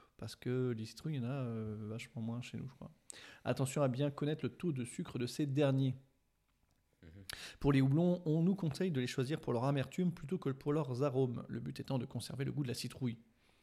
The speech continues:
Speaker 1: Quelques brasseries se font et nous font donc plaisir pour Halloween et font des bières à la citrouille, des pumpkin beers. Citons au Québec la brasserie Macoslan avec la Sainte-Ambroise citrouille.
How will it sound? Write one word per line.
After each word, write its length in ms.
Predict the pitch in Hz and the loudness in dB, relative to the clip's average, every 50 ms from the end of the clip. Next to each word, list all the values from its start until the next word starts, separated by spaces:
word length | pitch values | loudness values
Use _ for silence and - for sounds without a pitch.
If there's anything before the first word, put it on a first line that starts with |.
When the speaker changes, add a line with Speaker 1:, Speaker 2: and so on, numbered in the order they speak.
| - _ - - - - - - - - - | -20 _ -20 -20 -20 -20 -20 -20 -8 -2 0
Speaker 1:
Quelques 220 | 135 131 - 151 | 2 4 6 6
brasseries 440 | 139 131 147 160 - - - 214 220 | 6 6 4 2 2 2 0 0 0
se 200 | - - - 156 | 0 2 0 0
font 400 | - - - - 196 202 202 - - | 0 0 -2 0 0 0 0 -2 0
et 120 | 165 156 | 4 6
nous 160 | 170 220 269 | 8 8 8
font 200 | 262 - - 214 202 | 6 4 2 4 4
donc 220 | 180 185 170 - | 6 4 4 4
plaisir 320 | - 151 135 127 139 156 156 | 4 4 4 4 4 2 4
pour 160 | - 160 143 | 6 6 6
Halloween 460 | 131 127 117 120 127 135 139 143 - - - | 6 6 6 4 4 4 2 2 0 -2 -2
et 120 | 147 131 | -2 -2
font 200 | 131 - - 170 | -2 -2 -2 -2
des 140 | 151 135 127 | 0 0 0
bières 160 | 120 135 139 | 2 2 4
à 40 | 123 | 4
la 60 | 117 | 2
citrouille, 540 | 110 - 123 - - - 135 127 120 120 - - _ _ - | 0 -4 -8 -10 -6 -2 -2 -2 -2 -2 -6 -12 _ _ -12
des 240 | 131 120 131 120 | -8 -4 -4 -4
pumpkin 460 | 117 - - 175 170 151 - - 147 139 135 | -4 -2 0 0 0 0 0 0 0 2 2
beers. 400 | 123 127 127 123 123 123 - - _ _ _ _ - - - - - | 2 2 2 2 2 0 -4 -8 _ _ _ _ -20 -20 -20 -20 -14
Citons 640 | - - - - - 190 - - 156 135 117 110 - - - _ _ _ _ _ | -12 -12 -10 -8 -10 -10 -6 0 0 0 0 0 -4 -12 -20 _ _ _ _ _
au 80 | - 135 | -4 -2
Québec 440 | 135 - 185 170 165 180 190 180 - | 0 2 4 4 4 4 2 2 2
la 100 | 131 123 | 2 2
brasserie 320 | 120 127 135 - - 160 | 2 0 -2 -2 -2 0
Macoslan 540 | 139 139 147 - - 156 - - 156 156 151 | 0 0 0 -2 -2 -4 -2 0 0 0 2
avec 180 | 131 120 120 - | 2 0 -2 -2
la 60 | 120 | -6
Sainte-Ambroise 580 | 110 - - 170 165 - 147 139 131 143 139 - | -4 -2 -2 -2 0 0 0 2 2 2 0 0
citrouille. 400 | - 147 135 - - 151 143 | -4 -8 -6 0 2 2 2